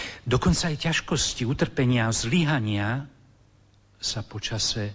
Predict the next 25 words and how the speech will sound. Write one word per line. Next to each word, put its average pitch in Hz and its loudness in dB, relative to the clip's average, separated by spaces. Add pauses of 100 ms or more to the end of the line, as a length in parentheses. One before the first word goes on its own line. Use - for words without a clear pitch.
(920)
ukázali 107 -2
ako 98 -6
dar. 92 -2 (1040)
Dar 117 4
mojich 120 2
snov, 101 -2 (1200)
mať 101 2
hlboké 107 0
vedomie 101 0 (500)
daru 104 0
a 107 -2
darov, 104 0 (400)
ktoré 107 0
som 104 2
v 113 -4
živote 104 0
dostal, 107 0 (480)
a - -10
byť 101 2
za 110 2
to 107 2
vďačný. 95 0 (720)
Po - 0
tomto 90 0
túžim. 90 0